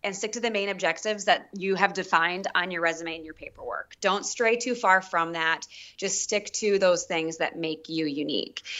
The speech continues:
And, like, just be comfortable being yourself and relying on what sets you apart.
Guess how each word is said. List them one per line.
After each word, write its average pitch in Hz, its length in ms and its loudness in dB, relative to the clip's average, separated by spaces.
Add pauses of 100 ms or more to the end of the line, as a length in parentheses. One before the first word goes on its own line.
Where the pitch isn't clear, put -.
(180)
And, 214 160 8
like, 208 140 8
just 233 240 0
be 247 80 2
comfortable 226 360 4
being 214 300 4
yourself 202 480 2
and 180 180 -4
relying 180 440 2
on 196 80 -2
what - 100 -8
sets 202 200 -10
you 208 80 -4
apart. 208 420 2